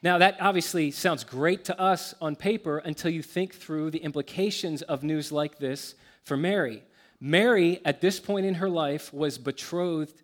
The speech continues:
to Joseph. She was not married. And betrothal in that day and age was, was a very serious thing. It was a legally binding union between a man and a woman. Uh, it re-, actually required a, a divorce to, to separate at this point.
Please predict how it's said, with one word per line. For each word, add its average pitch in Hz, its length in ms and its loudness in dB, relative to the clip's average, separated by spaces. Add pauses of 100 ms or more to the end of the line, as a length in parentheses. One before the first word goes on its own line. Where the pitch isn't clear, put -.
(160)
to 151 80 -2
Joseph. 127 460 -2
She - 120 -6
was 123 160 -8
not 165 220 -4
married. 160 400 -4 (1040)
And 147 120 -2
betrothal 165 840 2
in 143 80 -2
that 175 200 2
day 170 200 2
and 147 80 -2
age 131 360 -2
was, 147 420 -4
was 135 160 -4
a 131 60 -2
very 165 300 2
serious 147 460 -2
thing. 131 240 -6
It 139 40 -6
was 135 140 -10
a 127 40 0
legally 175 380 2
binding 165 420 0
union 139 320 -2
between 131 300 -4
a 117 40 -2
man 131 280 0
and 165 100 -4
a 160 40 -4
woman. 135 440 -6 (400)
Uh, 131 200 -2
it 143 80 -2
re-, 170 100 -4
actually 160 320 4
required 165 480 0
a, 151 200 0
a - 20 0
divorce 139 520 -4
to, - 140 -8
to - 220 -10
separate 143 500 -2
at 127 80 -10
this 131 180 -4
point. 127 380 -6